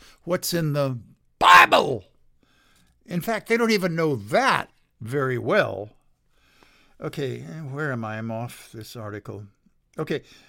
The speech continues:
uh, the idea of having drag performers read to children in libraries and schools and places like restaurants, uh, was developed in two thousand and fifteen by a queer parent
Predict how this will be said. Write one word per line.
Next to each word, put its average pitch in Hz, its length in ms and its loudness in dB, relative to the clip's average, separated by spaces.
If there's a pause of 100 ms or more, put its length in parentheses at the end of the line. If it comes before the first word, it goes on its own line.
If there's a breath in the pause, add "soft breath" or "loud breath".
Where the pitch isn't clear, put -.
(300 soft breath)
uh, 139 340 -2
the 160 220 -2
idea 165 400 0
of 208 120 4
having 175 400 0
drag 180 380 2
performers 147 720 -4
read 170 280 -2
to 170 100 -8
children 165 480 -2
in 147 220 -2
libraries 147 800 0 (400 loud breath)
and 147 260 -6
schools 156 800 0
and 143 880 -8
places 156 420 -6
like 135 220 -8
restaurants, 123 800 -6 (640 loud breath)
uh, 143 160 -2
was 190 380 2
developed 185 800 -2 (120)
in 151 240 -4
two 214 160 -4
thousand 165 440 0
and 143 100 -6
fifteen 160 760 -4 (360 soft breath)
by 151 160 -2
a 156 140 0
queer 247 400 0
parent 139 580 -2